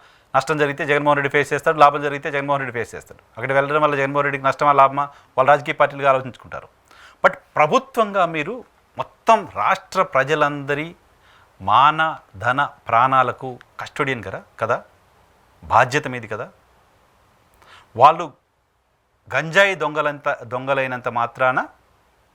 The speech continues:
లేకపోతే గంజాయి అమ్ముతున్నంత మాత్రాన, లేకపోతే రౌడీ షీటర్లు అయినంత మాత్రాన రోడ్డుపై అలా కొట్టే హక్కు ఏ చట్టం ఇచ్చింది మీకు? ఎటువంటి చట్టం ఆంధ్రప్రదేశ్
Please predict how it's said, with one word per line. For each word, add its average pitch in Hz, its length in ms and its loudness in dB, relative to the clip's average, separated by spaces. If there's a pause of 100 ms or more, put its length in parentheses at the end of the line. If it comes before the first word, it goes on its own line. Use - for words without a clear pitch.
(460)
లేకపోతే 165 260 0 (100)
గంజాయి 151 480 4 (180)
అమ్ముతున్నంత 143 540 -6
మాత్రాన, 135 420 -2 (840)
లేకపోతే 170 280 2
రౌడీ 156 340 2
షీటర్లు 151 400 0
అయినంత 131 300 -4
మాత్రాన 139 480 -4 (1500)
రోడ్డుపై 185 580 2 (100)
అలా 156 200 6
కొట్టే 160 420 -8
హక్కు 131 380 -6 (280)
ఏ 135 200 -6
చట్టం 180 400 -8
ఇచ్చింది 147 240 -14
మీకు? 131 300 -16 (1800)
ఎటువంటి 180 340 0
చట్టం 156 340 0 (480)
ఆంధ్రప్రదేశ్ 147 580 0